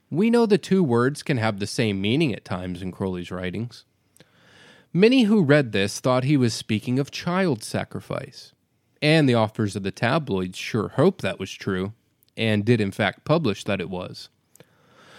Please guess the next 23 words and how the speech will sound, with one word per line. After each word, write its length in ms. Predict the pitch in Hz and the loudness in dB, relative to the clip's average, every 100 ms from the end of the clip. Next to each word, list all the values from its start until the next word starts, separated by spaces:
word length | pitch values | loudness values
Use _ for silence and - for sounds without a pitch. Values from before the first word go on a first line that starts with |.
| - _ | -20 _
But 80 | 180 | 4
what 180 | 185 170 | 4 2
Crowley 440 | - 214 247 262 | 0 2 4 4
is 180 | 247 - | 0 -2
talking 480 | 143 120 110 107 92 | -2 -2 -2 -4 -4
about 340 | 90 87 90 - | -2 -2 -4 -2
is 160 | 123 117 | -2 0
the 80 | |
sacrifice 800 | 147 - 202 - 127 107 101 95 | -2 0 0 0 -2 0 0 0
of 80 | 113 | -2
his 160 | 110 107 | 0 0
own 220 | 127 123 | 0 0
sperm, 600 | - - 165 165 113 123 _ _ _ _ _ | -4 -6 -2 -2 -4 -10 _ _ _ _ _
and 160 | 117 123 | 0 2
his 260 | 156 190 - | 4 2 0
fixation 680 | 214 - - 127 123 147 | -4 -2 0 0 0 -2
and 100 | 123 | 0
obsession 720 | 107 95 - 101 98 - 101 | -2 -4 -4 0 0 -2 -4
for 160 | 92 110 | -2 0
a 40 | |
male 300 | 107 95 90 - | 0 0 -2 -4
heir. 360 | 123 135 113 _ _ _ _ _ _ _ _ _ _ _ | -2 -2 -6 _ _ _ _ _ _ _ _ _ _ _
Or 580 | 156 202 220 104 90 98 | 0 2 2 2 -2 -4